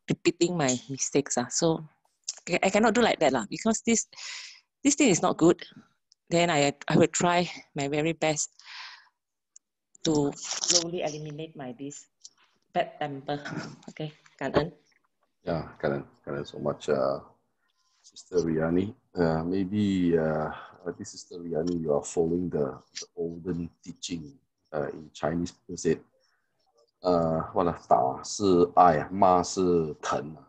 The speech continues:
Speaker 2: you know, so the more you beat, the more you scold, probably you, you love your children more. Uh,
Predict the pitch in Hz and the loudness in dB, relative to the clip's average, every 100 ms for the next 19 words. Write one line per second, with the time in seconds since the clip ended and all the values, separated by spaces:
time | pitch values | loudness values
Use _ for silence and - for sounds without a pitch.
0 | _ 80 80 78 73 82 80 76 71 71 | _ -20 -20 -20 -18 -10 -8 -8 -12 -18
1 | 71 - 87 87 76 65 92 92 - - | -20 -8 0 2 2 -4 -6 -8 -6 -8
2 | 71 82 85 71 - - 92 87 - 71 | -2 2 2 0 -6 0 4 4 4 -2
3 | - 78 73 69 - - - - 71 73 | -2 -6 -4 -6 -8 -14 -20 -18 -10 2
4 | 85 - - - 73 76 76 76 67 67 | 2 2 -2 -4 0 0 0 0 -2 -4
5 | _ _ _ _ _ | _ _ _ _ _